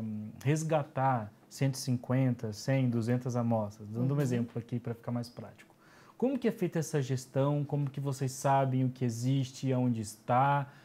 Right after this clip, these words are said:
Speaker 1: né? Eh, eu acredito que vocês devem contar com tecnologias aí pra ajudar, né? Porque essa é uma quantidade muito grande de amostras, né, que tá passando aí por a gestão de vocês.
Speaker 2: Sim. É, isso entra, esse é um ponto importante, Renato,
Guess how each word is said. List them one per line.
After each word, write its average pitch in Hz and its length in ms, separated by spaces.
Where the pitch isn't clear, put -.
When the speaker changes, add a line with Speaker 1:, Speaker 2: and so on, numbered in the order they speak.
Speaker 1:
né? 135 340
Eh, 123 1300
eu 131 80
acredito 135 340
que - 60
vocês 156 160
devem 143 320
contar 143 480
com 151 180
tecnologias 139 800
aí 139 100
pra 135 200
ajudar, 131 600
né? 127 220
Porque 104 300
essa 107 160
é - 20
uma 120 140
quantidade 123 420
muito 139 420
grande 131 380
de 127 80
amostras, 123 720
né, 120 340
que 120 100
tá 113 180
passando 120 540
aí 113 220
por 120 280
a 117 160
gestão 117 440
de 117 100
vocês. 117 600
Speaker 2:
Sim. 143 220
É, 180 280
isso 220 180
entra, 254 260
esse 208 220
é 285 40
um 277 100
ponto 233 220
importante, 190 840
Renato, 165 640